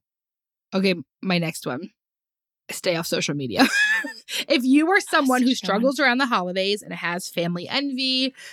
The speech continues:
Speaker 1: feels yourself comparing, it's a really good time to take a social media break.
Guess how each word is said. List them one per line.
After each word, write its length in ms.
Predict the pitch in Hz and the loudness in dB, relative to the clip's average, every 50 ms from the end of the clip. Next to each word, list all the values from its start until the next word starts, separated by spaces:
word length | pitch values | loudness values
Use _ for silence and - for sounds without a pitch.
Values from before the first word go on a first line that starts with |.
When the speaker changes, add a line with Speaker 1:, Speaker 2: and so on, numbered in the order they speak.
| - _ _ | -20 _ _
Speaker 1:
feels 300 | - - 240 208 196 185 | 0 2 4 4 4 2
yourself 320 | 202 196 - 190 175 170 - | 0 -2 0 0 -2 -2 -4
comparing, 500 | - 196 - 214 226 220 220 226 226 220 - - _ _ _ | -8 -8 -2 0 0 2 2 2 0 -2 -6 -14 _ _ _
it's 80 | - | 0
a 80 | 359 311 233 196 208 | 2 2 4 4 6
really 220 | 226 240 220 226 240 | 4 4 4 2 -2
good 220 | 196 226 220 208 | 2 2 2 2
time 240 | - 196 180 170 170 | 2 0 -2 -2 -2
to 40 | 180 | -6
take 220 | - - 170 156 | -4 -4 -4 -4
a 40 | 165 | -4
social 360 | - - 156 160 156 - - 160 | -8 -6 -6 -4 -4 -4 -4 -4
media 320 | 151 143 120 123 131 135 | -6 -6 -6 -6 -6 -6
break. 400 | - - - - - - - | -6 -8 -10 -12 -12 -16 -18